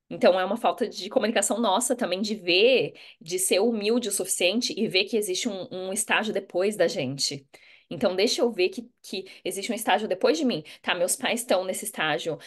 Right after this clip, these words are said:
que eu podia até falar baixo, mas não é. A gente tá integrando todos simultaneamente, né? Não tem pior nem melhor. Todos têm que passar por todos os estágios. Então, eles estão, por exemplo, meus pais estão no azul. Deus explica tudo. Eles são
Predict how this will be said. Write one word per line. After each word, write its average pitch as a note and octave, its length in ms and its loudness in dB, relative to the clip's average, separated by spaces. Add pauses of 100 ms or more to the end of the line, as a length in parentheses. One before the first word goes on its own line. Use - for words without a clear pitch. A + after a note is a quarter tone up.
(100)
que - 80 0
eu F#3 60 -2
podia F3 280 4
até A3 120 0
falar D#3+ 280 2
baixo, F3+ 480 -2
mas E3 180 -4
não A#3 180 0
é. F3+ 120 4
A D3+ 40 0
gente F3+ 200 -8
tá E3+ 100 -2
integrando F#3 460 0
todos G#3 580 -2
simultaneamente, F#3 840 -4
né? E3 140 -4
Não E3+ 140 -4
tem F3 220 -4
pior E3 420 4
nem F3 140 -2
melhor. D3+ 420 0 (300)
Todos F#3+ 340 0
têm G#3+ 160 -2
que - 80 -12
passar F3 280 -2
por G3+ 140 -6
todos G#3+ 220 0
os A#3 80 -6
estágios. E3 540 -4
Então, G#3+ 300 -2 (220)
eles F3+ 200 -2
estão, A#3+ 280 4 (360)
por F#3+ 120 4
exemplo, F#3 180 -2
meus E3+ 160 2
pais A3 180 2
estão A3 140 0
no G3 100 0
azul. G#3 400 -2 (200)
Deus E3+ 300 2
explica A#3 360 -4
tudo. F3+ 500 -4 (180)
Eles D#3+ 240 -4
são E3+ 560 -2